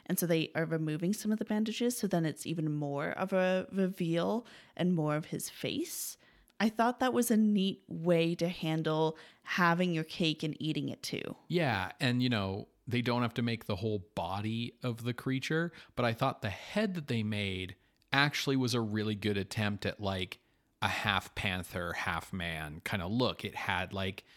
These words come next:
Speaker 2: almost kinda, you know, like, a more modern prosthetics kind of look to it than the papier-mâché ass shit that I've been getting used to in these movies lately.
Speaker 1: Yeah, that's just Bud Westmore. He doesn't know what the fuck he's doing, Ben.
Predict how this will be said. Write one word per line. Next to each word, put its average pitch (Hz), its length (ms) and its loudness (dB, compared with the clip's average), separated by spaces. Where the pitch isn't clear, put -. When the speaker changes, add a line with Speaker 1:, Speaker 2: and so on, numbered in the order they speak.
Speaker 2:
almost 190 280 2
kinda, 135 200 0
you 131 120 0
know, 98 180 0
like, 104 300 -2
a 107 80 2
more 107 440 2
modern 101 880 2
prosthetics - 1120 -2
kind 95 260 0
of 87 140 -6
look 92 240 -6
to 90 240 -4
it 80 260 -6
than 87 760 -4
the 143 80 -2
papier-mâché 131 760 4
ass 101 520 4
shit - 440 2
that 98 100 2
I've 98 160 2
been 101 140 0
getting 95 280 -4
used 95 320 -2
to 104 240 2
in 127 140 4
these 120 240 4
movies 110 420 2
lately. 95 540 -10
Speaker 1:
Yeah, 254 240 4
that's 254 200 2
just 277 180 -2
Bud 196 200 4
Westmore. 143 440 -2
He 156 140 -6
doesn't 165 220 0
know 156 60 0
what 143 160 -6
the 147 80 -4
fuck - 300 -12
he's 143 220 -4
doing, 135 340 2
Ben. 139 360 2